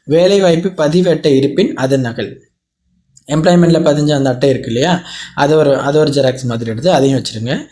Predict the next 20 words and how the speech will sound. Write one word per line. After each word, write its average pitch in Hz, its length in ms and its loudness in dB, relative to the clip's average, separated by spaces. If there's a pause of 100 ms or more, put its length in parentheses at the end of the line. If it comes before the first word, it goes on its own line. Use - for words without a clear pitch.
(240)
மேற்கண்ட 170 520 2
வரிசைப்படி 170 640 2
ஆவணங்கள் 143 600 0
இணைக்கவும். 117 500 -6
இப்ப - 140 -4
இந்த 131 120 2
ஒண்ணுலேருந்து 160 580 2
ஒன்பது 151 300 2
வரைக்கும் 139 300 0
கொடுத்துருக்க 135 360 -2
அந்த 143 300 0
இது 143 200 2
ஆர்டர்ல 147 540 0
நீங்க 139 240 0
ஒண்ணொண்ணையும் 131 360 0
வச்சு - 380 -2 (360)
அப்ளிகேஷன் 156 600 0
ஃபார்மோட 127 360 0
வச்சுட்டு 156 480 -4
நீங்க 143 340 -4